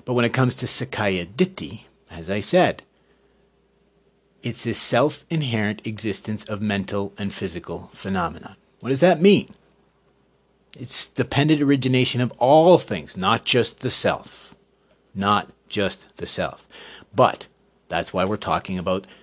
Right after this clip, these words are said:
the fetter that is a barrier to entry, to s-, stream entry. So we're not talking about, we can be talking about all things, 'cause that's, there is no difference between self and other, and there's also no,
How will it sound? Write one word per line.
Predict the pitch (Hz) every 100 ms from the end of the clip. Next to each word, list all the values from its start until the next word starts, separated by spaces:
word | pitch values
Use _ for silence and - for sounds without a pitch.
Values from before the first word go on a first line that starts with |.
| -
the | -
fetter | - 139 147 151 147 -
that | 131
is | 120 113
a | 107
barrier | 127 160 123 90 92 - _
to | 131 120
entry, | 127 127 80 - - _ _ _ _ -
to | 117 110 101 - _ _ _
s-, | - - - _ _ -
stream | - 226 196
entry. | 78 - - _ _ _ _ _ _ _ _ _ _ _ -
So | 123
we're | 117 120
not | 139 135 -
talking | 156 165 147 117 95 92 - - - _
about, | 113 113 110 107 - - _ _ _ _ _ _
we | 120 113
can | 196 269
be | 254
talking | 127 107 - 110 104
about | 98 98
all | - 113 95
things, | - 98 104 -
'cause | 139 151
that's, | 151 - -
there | - 131
is | 147 131
no | 151
difference | 147 160 120 104
between | - - 113 104
self | 117 107 107
and | 123 110
other, | 101 95 107
and | 101 98
there's | 98
also | 101 101
no, | 104